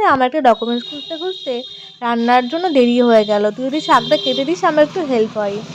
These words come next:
তাই আমি বললাম, "দাও না, আমাকে দাও, আমি কেটে দেবো, অসুবিধা নেই।" তো সেটা করতে করতে হঠাৎ ডেলিভারি বয়ের কল আসে। আমাকে বলল, "ম্যাম, আপনার পার্সেল আছে।" আমি ভাবলাম, "পার্সেল? আমি তো অর্ডার করিনি।" তাই ভাবলাম, "তো নিশ্চয়ই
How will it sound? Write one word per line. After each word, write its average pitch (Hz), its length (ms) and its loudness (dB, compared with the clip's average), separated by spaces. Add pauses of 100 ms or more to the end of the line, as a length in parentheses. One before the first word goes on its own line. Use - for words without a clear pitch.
(240)
তাই 339 180 -4
আমি 359 100 -2
বললাম, 370 280 2
"দাও 269 180 6
না, 285 120 0
আমাকে 233 260 2
দাও, 277 200 0
আমি 302 100 -6
কেটে 240 220 -4
দেবো, 226 220 0
অসুবিধা 214 440 -2
নেই।" 202 180 -8 (220)
তো - 80 -20 (120)
সেটা 269 220 -6
করতে 320 260 -6
করতে 339 320 0
হঠাৎ 240 380 0
ডেলিভারি 240 400 2
বয়ের 262 260 4
কল 208 260 0
আসে। 202 240 -2 (560)
আমাকে 262 260 -2
বলল, 349 220 4
"ম্যাম, 302 260 4
আপনার 320 300 2
পার্সেল 214 460 0
আছে।" 196 240 -4 (100)
আমি 294 140 -2
ভাবলাম, 381 260 2 (180)
"পার্সেল? 220 500 -4
আমি 339 180 -2
তো 339 100 2
অর্ডার 349 200 4
করিনি।" 349 380 0
তাই 302 200 4
ভাবলাম, 320 280 4
"তো 311 100 -4
নিশ্চয়ই 339 520 -4